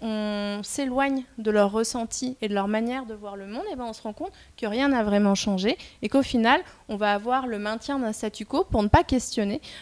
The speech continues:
euh, nos modes de vie et, euh, la place ou la pertinence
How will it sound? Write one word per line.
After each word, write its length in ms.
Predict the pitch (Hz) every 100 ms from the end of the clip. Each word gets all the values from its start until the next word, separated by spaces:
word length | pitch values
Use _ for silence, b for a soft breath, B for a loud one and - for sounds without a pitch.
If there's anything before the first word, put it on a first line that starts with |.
| B
euh, 200 | 208 196
nos 240 | 202 262 285
modes 240 | 269 214
de 100 | 202
vie 340 | 208 208 285 - -
et, 260 | 240 277 -
euh, 240 | 202 196
la 180 | 196 196
place 380 | - 240 294 -
ou 40 |
la 140 | 208 196
pertinence 800 | - 233 - 233 220 269 -